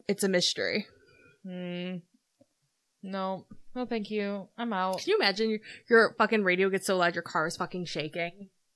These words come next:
Speaker 2: No. No, I can't. Well, like, I got, I got a good, like, subwoofer, like,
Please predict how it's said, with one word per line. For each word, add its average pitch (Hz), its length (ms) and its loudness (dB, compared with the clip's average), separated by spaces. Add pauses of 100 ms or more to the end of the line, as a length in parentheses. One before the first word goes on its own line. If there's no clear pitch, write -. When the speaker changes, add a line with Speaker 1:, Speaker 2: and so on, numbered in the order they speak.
(760)
Speaker 2:
No. 214 420 -2 (760)
No, 247 160 0
I 262 100 4
can't. 233 360 0 (1500)
Well, 247 140 -2
like, 247 200 2
I 240 80 2
got, 247 220 6
I 240 100 4
got 302 160 2
a 294 40 0
good, 208 300 0
like, 185 220 0
subwoofer, 190 1000 -6 (120)
like, 202 240 -10